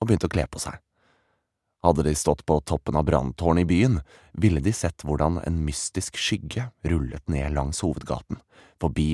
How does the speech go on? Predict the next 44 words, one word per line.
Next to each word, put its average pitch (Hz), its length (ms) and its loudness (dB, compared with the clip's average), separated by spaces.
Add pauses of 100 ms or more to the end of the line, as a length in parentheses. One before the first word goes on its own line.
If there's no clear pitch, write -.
fotballbanen 65 600 -4
og 78 60 -2
skolen, 82 380 0 (420)
videre 98 440 2 (100)
til 76 160 -2
kirkegården, - 680 -4 (400)
og 123 100 -2
så 123 160 2 (220)
hele 85 320 0
veien 80 280 -2
gjennom 76 300 -4
sentrum. 73 400 -4 (1040)
Mange 90 280 6
ble 90 160 6
vekket - 440 -2
av 73 80 -2
bråket, 110 400 -4 (340)
men 120 180 0
det 120 120 0
var 117 160 2
fremdeles 127 400 0
tidlig, 104 320 -2 (260)
så - 220 -4
ingen 131 280 0
brydde 95 300 2
seg 98 160 -2
nok - 380 -2
til 90 160 4
å 80 80 0
undersøke 69 500 -2
hva 65 240 -6
det 92 140 0
var 90 320 4
som 76 180 -4
foregikk. 69 540 -6 (960)
Lisa 101 300 4
og 95 80 4
Mats - 260 0
bestemte 78 400 -2
seg 80 160 -2
for 85 140 -2
å 80 40 -4
gå 80 220 0
ut. - 220 -14